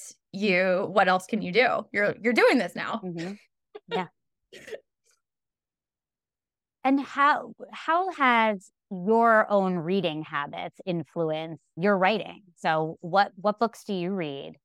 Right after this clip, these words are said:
Speaker 2: What's one of your favorite books from childhood, for example? Tell me more about that.
Speaker 1: Yeah, I just revisited last spring. I was doing, like, a listicle kind of thing for Lit Hub,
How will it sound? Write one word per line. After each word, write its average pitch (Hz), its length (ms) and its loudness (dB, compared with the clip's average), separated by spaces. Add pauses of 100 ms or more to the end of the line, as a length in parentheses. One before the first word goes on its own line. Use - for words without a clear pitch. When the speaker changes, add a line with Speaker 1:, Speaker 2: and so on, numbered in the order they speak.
Speaker 2:
What's 170 360 -4
one 180 220 0
of 165 140 -2
your 175 280 0
favorite 151 400 -6
books - 240 -8 (460)
from 170 240 2
childhood, 165 640 -4
for - 80 -16
example? - 640 -14
Tell 233 120 -2
me 233 120 -4
more 226 180 -4
about 202 240 -2
that. - 200 0 (640)
Speaker 1:
Yeah, 220 520 0 (180)
I 240 380 4
just 214 320 2
revisited 208 880 -4 (160)
last 185 520 -2
spring. 202 380 2
I 180 40 2
was 185 80 -6
doing, 202 180 -4
like, 170 160 -2
a 175 120 4
listicle 214 640 4
kind 233 180 2
of 226 40 0
thing 240 220 2
for 220 140 2
Lit 202 180 2
Hub, 226 240 2